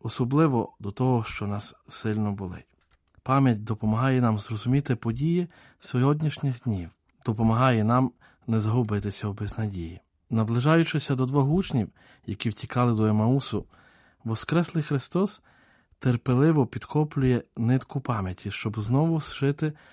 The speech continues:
тканину історії. Він зробив це в той день і продовжує робити це з кожним з нас, з безмежним терпінням. Таким чином, у суботу Ісусових страстей,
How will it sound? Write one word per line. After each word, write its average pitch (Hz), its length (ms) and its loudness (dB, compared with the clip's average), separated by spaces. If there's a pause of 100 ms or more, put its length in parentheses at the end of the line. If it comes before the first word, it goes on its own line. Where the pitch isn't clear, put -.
(160)
тканину 113 480 2
історії. 85 520 -6 (380)
Він 120 200 4
зробив 123 400 4
це 131 200 0
в 110 80 -2
той 113 220 -2
день 147 320 2 (340)
і 117 100 -6
продовжує 165 520 2
робити 165 360 0
це 160 340 -2 (200)
з - 80 -10
кожним 139 500 2
з 120 120 -6
нас, 95 320 -10 (440)
з 117 80 -10
безмежним 107 600 -2
терпінням. 92 540 -8 (320)
Таким 123 300 2
чином, 151 300 4
у 120 60 2
суботу 147 400 0
Ісусових 139 500 -2
страстей, 127 640 -4